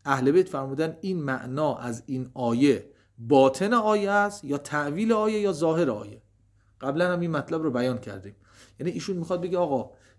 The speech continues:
ما رو می‌خواد در این فصل به این برسونه که وقتی شما فهمیدی که معانی قرآن رو باید از اهل بیت بگیری، وقتی مرجعیت علمی اهل بیت را پذیرفتی به عنوان یک مسلمان حتی یا به عنوان یک شیعه،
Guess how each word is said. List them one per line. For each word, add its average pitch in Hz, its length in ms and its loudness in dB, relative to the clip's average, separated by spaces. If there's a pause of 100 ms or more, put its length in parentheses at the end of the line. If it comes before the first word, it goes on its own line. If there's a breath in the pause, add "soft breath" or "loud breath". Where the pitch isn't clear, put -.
ما 170 220 4
رو 151 120 4
می‌خواد 135 280 -6
در 131 120 -4
این 160 100 -6
فصل 170 420 -4
به 139 80 -2
این 170 200 -4
برسونه 113 420 -2
که 113 220 -10
وقتی 160 480 -4
شما 135 340 -6
فهمیدی 131 720 -4
که 107 160 -16
معانی 127 540 -4
قرآن 117 380 -2
رو 120 80 -4
باید 120 220 -2
از 113 140 -6
اهل 110 280 -8
بیت 117 240 -4
بگیری، 120 500 -6 (1080 loud breath)
وقتی 143 580 4 (100)
مرجعیت 143 920 -4
علمی 143 420 2
اهل 117 300 -2
بیت 120 280 0
را 120 60 -2
پذیرفتی 147 1000 -2 (280 soft breath)
به 110 100 -8
عنوان 131 320 2
یک 139 180 2
مسلمان 127 720 0
حتی 151 420 -4 (100)
یا 135 140 -2
به 131 120 -4
عنوان 123 220 -2
یک 131 180 -6
شیعه، 139 600 -4